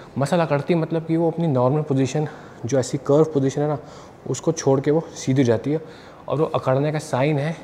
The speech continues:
कि it needs more rest, आप उसको overwork कर रहे हैं, ये sign है। तो signs आपने पकड़ने हैं। Glute को आपने strong बनाना है, क्योंकि आप देखेंगे, आप किसी भी doctor से बात करिए,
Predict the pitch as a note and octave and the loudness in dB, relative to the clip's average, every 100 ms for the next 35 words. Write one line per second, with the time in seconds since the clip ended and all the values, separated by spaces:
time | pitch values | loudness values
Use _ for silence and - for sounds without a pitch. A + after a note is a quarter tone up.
0 | - C#3+ - D3+ D#3 C3 C#3 F3+ - C3 | -8 -8 -2 -2 0 0 2 2 2 -2
1 | B2 D3 E3 A2+ G2+ C#3+ C3 - - - | 2 4 4 2 0 2 0 -4 -12 -16
2 | - - - - A#2 B2+ C3+ - F3 - | -20 -20 -20 -6 -2 -2 -4 -4 -4 -2
3 | C#3 D3 D#3 C#3 C#3 - A#2+ A2 G#2 G2 | 2 4 4 4 2 2 0 0 -2 -6
4 | - - C#3 - B2+ C3+ D3 G#2+ G2+ - | -14 -10 -10 -6 -2 0 0 -2 -8 -16
5 | - - C3+ - C3+ D#3+ D3 C#3 C#3 A#2 | -18 -12 -8 -2 0 2 2 0 0 0
6 | A#2 G#2+ G#2+ G2+ - - - A2 C#3 D3 | 0 -2 -2 -8 -14 -20 -10 -2 2 4
7 | D#3 D#3 C#3 A#2+ C#3 D#3+ - - - - | 2 0 -2 -2 -4 -4 -8 -20 -20 -4
8 | B2+ B2+ C#3 C3 C3+ C#3+ C#3 C3 C3+ C3 | 0 2 2 2 0 0 -2 -2 -2 -2
9 | B2 C#3+ D3+ D#3 - - - C3+ C#3+ C3+ | -4 -2 0 -2 -6 -20 -4 -2 0 2
10 | E3 C#3 B2 B2 D3+ D3 C3+ C3+ C3+ C3 | 2 4 2 0 -2 0 0 0 0 0